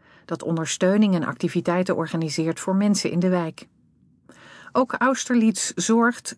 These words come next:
kwam als aansprekend voorbeeld langs. Ik vind het bewonderenswaardig hoe een groep inwoners een groot gebouw heeft weten neer te zetten van waaruit allerlei zorg wordt verleend.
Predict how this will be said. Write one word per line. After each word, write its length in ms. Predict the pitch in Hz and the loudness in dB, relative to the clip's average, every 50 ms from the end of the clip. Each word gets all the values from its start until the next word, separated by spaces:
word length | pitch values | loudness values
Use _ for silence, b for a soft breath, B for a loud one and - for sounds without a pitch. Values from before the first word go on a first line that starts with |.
| _ | _
kwam 220 | - - 233 226 220 | -4 -2 0 2 2
als 220 | 208 202 190 - | 2 0 -2 -2
aansprekend 720 | - 196 208 196 185 - - - 190 190 190 - 180 170 - | -4 -2 -2 -2 -2 -4 -4 -2 -2 -2 0 0 -2 -4 -2
voorbeeld 460 | - 175 175 180 - 170 165 151 - | -2 -2 -2 0 0 -2 -2 -2 -4
langs. 400 | 156 156 151 139 - - - - _ _ _ _ _ _ _ _ _ _ B B B B B B B B | -6 -6 -6 -8 -10 -12 -14 -14 _ _ _ _ _ _ _ _ _ _ B B B B B B B B
Ik 120 | 247 240 | -8 -6
vind 200 | - - 330 320 | -2 0 0 2
het 160 | 320 302 - | 2 2 2
bewonderenswaardig 1040 | - 254 226 254 262 254 247 233 233 214 180 180 175 170 160 143 139 147 143 - - | 2 2 4 6 6 6 6 6 6 4 4 2 0 0 0 -2 -6 -10 -10 -8 -6
hoe 220 | - 165 151 165 156 | -4 -4 -2 -2 -2
een 140 | 151 160 | -2 -2
groep 300 | - - - 220 214 - | -4 -2 0 0 0 0
inwoners 720 | - 180 208 214 220 208 208 202 202 196 196 190 180 - | 0 2 4 4 6 6 4 4 4 2 2 0 -2 -2
een 160 | 165 160 160 135 | -4 -4 -4 -6
groot 340 | - - 202 226 233 - | -2 0 0 0 0 0
gebouw 380 | - - 170 156 180 180 196 190 | -2 -6 -2 0 0 2 2 2
heeft 200 | 175 165 160 - | 2 0 0 0
weten 340 | 165 170 170 170 - 170 165 | 0 0 0 0 0 -2 -2
neer 200 | 165 165 170 165 | 0 0 -2 0
te 120 | - 175 | -2 -2
zetten 380 | 160 160 156 156 - - 170 - B B B B B B | -2 -2 -4 -4 -4 -6 -10 -10 B B B B B B
van 160 | - 233 226 | -2 0 2
waaruit 400 | 220 208 180 175 170 180 185 - | 2 2 0 -2 -4 -4 -2 -2
allerlei 380 | - 196 202 190 165 156 160 156 | -2 0 0 0 -2 -2 -4 -2
zorg 320 | - 185 185 190 185 - | 0 2 2 2 2 0
wordt 180 | 180 175 180 - | -4 -4 -4 -2
verleend. 540 | - 180 170 165 160 151 151 - - - | -2 -2 -2 -2 -2 -4 -6 -8 -12 -16